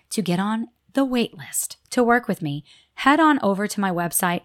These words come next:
w w w dot the functional nurse practitioner dot com. I have several awesome guests in the lineup,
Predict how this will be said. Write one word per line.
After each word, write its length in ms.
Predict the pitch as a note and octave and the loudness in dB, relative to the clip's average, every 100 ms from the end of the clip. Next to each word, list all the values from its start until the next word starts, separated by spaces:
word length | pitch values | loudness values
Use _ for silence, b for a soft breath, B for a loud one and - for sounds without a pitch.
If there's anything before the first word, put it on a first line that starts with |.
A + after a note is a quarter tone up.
| b b b | b b b
w 360 | A3 A3+ C#4 B3+ | 4 4 2 2
w 380 | G#3+ G#3 A3 | 2 2 0
w 360 | G3+ F#3 F#3+ G3 | 0 -2 -2 -4
dot 300 | F3 E3 - | -4 -6 -6
the 100 | D3 | -12
functional 640 | - - F3 A3 A#3+ B3 | -8 -2 -2 0 0 0
nurse 260 | G3 F3 F#3 | 0 -2 -6
practitioner 680 | - F#3+ - F3+ - F3 F3+ | -6 -6 -4 -6 -6 -6 -2
dot 200 | F3+ F3+ | -2 -2
com. 320 | F#3 F3 F3+ b b b b | -2 -2 -2 b b b b
I 160 | A#3 D#4+ | 2 4
have 540 | C#4+ G3+ F#3+ F3+ F#3 _ _ | 2 2 2 0 -4 _ _
several 720 | - - A3+ A#3+ F#3 C#3+ - _ _ - | -8 -2 0 0 -2 -6 -8 _ _ 0
awesome 440 | D4 D4 - F3 | 2 4 2 -2
guests 360 | D#3+ C#3 - - | -2 -2 -4 -8
in 100 | E3+ | -4
the 60 | D#3 | -4
lineup, 360 | D#3+ D#3 D3+ | -2 -4 -6